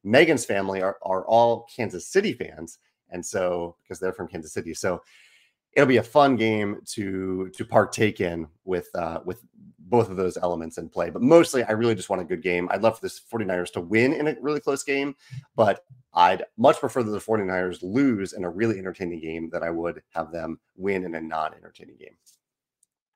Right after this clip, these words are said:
Cody says, "How would this system work with the nesting box or the scythe big box?"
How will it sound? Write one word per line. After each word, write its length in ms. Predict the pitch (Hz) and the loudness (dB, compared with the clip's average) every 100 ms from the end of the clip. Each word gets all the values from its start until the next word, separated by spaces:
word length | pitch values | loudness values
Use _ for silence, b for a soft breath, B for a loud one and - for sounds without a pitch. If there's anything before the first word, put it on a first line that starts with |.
| _ _ B B | _ _ B B
Cody 160 | 175 | 4
says, 220 | 170 151 117 | 6 4 6
"How 180 | 160 | 8
would 180 | 185 139 | 8 6
this 220 | 120 139 | 4 2
system 420 | - 156 - 123 120 | 0 -2 2 2 2
work 320 | 123 123 - b b | 0 -2 -12 b b
with 260 | 107 120 - 98 | 0 0 -4 -6
the 120 | 104 | -4
nesting 600 | 95 98 143 - 165 156 | -2 0 0 0 0 2
box 360 | 143 139 - | 2 2 0
or 80 | 131 | -6
the 100 | 98 | -4
scythe 560 | - - 107 113 117 - | -4 0 4 4 2 0
big 220 | 101 85 | -6 -4
box?" 380 | 78 - - | -8 -8 -12